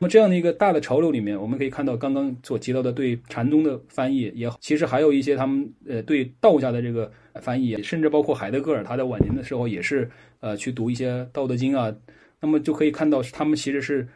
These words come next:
在整个文化的危机的这样的一个大的焦虑感的，呃，背景之下呢，就是他们去寻求一种新的方式来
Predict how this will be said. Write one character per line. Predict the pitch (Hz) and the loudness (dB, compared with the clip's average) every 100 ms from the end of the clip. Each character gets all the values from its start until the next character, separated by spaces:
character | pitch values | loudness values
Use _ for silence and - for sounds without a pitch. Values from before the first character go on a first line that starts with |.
| _ | _
在 | - 156 135 | -4 -2 0
整 | 117 | -2
个 | 120 143 | 2 2
文 | 117 139 | 2 0
化 | 156 | 2
的 | 143 131 - | 2 -2 -6
危 | - 180 202 | -4 -2 -2
机 | 190 | 0
的 | 151 | 0
这 | |
样 | 139 123 | 0 -2
的 | |
一 | 127 | -4
个 | 127 | -2
大 | 196 185 | 0 2
的 | 127 110 - - | 0 -2 -6 -6
焦 | - 202 | 4 6
虑 | 277 165 | 8 4
感 | 113 92 | 0 -4
的， | 95 - _ | -8 -14 _
呃， | 104 | -12
背 | 101 165 | 0 2
景 | 113 | 2
之 | 101 | -2
下 | 117 139 | -4 -4
呢， | 101 | -6
就 | 98 | -8
是 | |
他 | 107 117 | -8 -6
们 | 117 | -6
去 | 117 | -6
寻 | 107 107 | -8 -2
求 | 123 123 | -2 -2
一 | 123 | -6
种 | 113 95 - _ | -6 -10 -20 _
新 | - 170 | -2 2
的 | 160 123 - | 2 0 -6
方 | - 160 | -2 0
式 | 196 135 | 0 -2
来 | 98 | -4